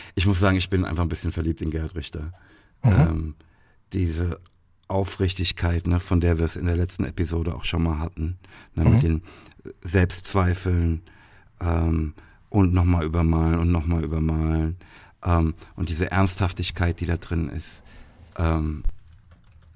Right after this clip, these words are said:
Speaker 1: das ist einfach der Irrsinn. Ich lieb
Speaker 2: Mhm.
Speaker 1: das. Ähm, äh, der Film, von dem ich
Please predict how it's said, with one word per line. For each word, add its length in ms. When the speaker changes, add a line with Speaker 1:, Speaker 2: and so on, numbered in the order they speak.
Speaker 1:
das 220
ist 260
einfach 380
der 220
Irrsinn. 360
Ich 160
lieb 160
Speaker 2:
Mhm. 60
Speaker 1:
das. 240
Ähm, 520
äh, 280
der 100
Film, 260
von 180
dem 200
ich 320